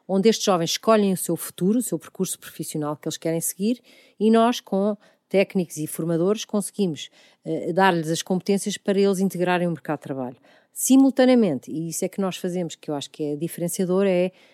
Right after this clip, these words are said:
nós capacitamos toda a, a sociedade para que isto aconteça. Ou seja, não basta, eh, formar a pessoa com dificuldade intelectual, mas temos que formar a família, os, os formadores,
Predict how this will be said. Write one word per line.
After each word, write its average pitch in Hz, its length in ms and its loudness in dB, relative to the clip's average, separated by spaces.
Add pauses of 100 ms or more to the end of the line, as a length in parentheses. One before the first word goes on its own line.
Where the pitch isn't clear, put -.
(160)
nós 180 200 -2
capacitamos 190 720 0
toda 185 200 0
a, 165 440 -2
a 151 60 -6
sociedade 160 640 -4
para 175 160 -2
que 196 120 -6
isto - 140 -4
aconteça. 135 640 -8
Ou 160 80 -12
seja, 147 300 -6
não 165 180 0
basta, 165 500 0 (460)
eh, 147 120 -8
formar 165 440 0
a 143 40 -4
pessoa 147 300 -6
com 165 160 -4
dificuldade 143 460 -4
intelectual, 202 560 0 (260)
mas 185 140 -4
temos 196 220 -2
que - 80 -20
formar 175 500 -2
a - 20 -14
família, 180 640 -2 (140)
os, - 200 -14
os - 180 -12
formadores, 185 680 0